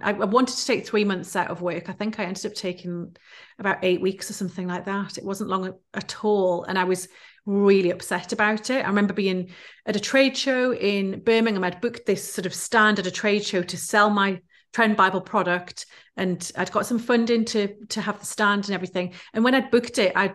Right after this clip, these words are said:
was pregnant with Aidan, so I hadn't really, you know, before you become a mum, you don't really know what it's gonna be like at all.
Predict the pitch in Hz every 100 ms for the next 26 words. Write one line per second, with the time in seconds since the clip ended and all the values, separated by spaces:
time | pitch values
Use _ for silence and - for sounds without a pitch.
0 | - 202 202 202 214 208 233 196 190 180
1 | 208 202 226 196 196 202 190 170 - 208
2 | 202 - 240 233 - 202 202 175 185 214
3 | 202 175 185 180 170 175 170 170 175 -
4 | 180 160 170 175 185 196 156 196 117 185